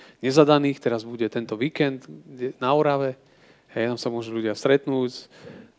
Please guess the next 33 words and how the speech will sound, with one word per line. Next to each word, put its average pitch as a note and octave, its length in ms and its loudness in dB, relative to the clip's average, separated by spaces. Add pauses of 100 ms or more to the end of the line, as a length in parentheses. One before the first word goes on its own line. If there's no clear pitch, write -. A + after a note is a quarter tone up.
(120)
Aby E3 220 4
potom G3+ 480 0 (520)
spoznali E3+ 480 4
chlapci, D3+ 320 2
devčatá, C#3 400 0
muži, C3 240 -6
ženy, C#3 320 -2
aby C#3 280 0 (200)
nemuseli D3+ 440 -4
ľudia A#2+ 440 -6 (1040)
urobiť B2 320 2
rýchle, B2+ 300 0 (420)
prenáhlené A#2+ 480 -2
rozhodnutia A#2 480 -6
potom. - 320 -14 (640)
Chápete, D#3 240 0
ako C3 160 -4
tie C3 80 -4
devčatá? A#2+ 480 -4 (1700)
Lebo A#2+ 160 -2
potom D#3 400 -4 (400)
to - 80 -6
vás C#3+ 240 0
dobehne F#3 400 2
tak, C#3+ 160 -4
či - 80 -16
tak. B2+ 200 0
Hej, C3 120 4
otehotneli, C3+ 640 -2
mali F#3+ 320 -2
deti, C#3 280 -6
to, F3 120 -6
čo E3 240 -10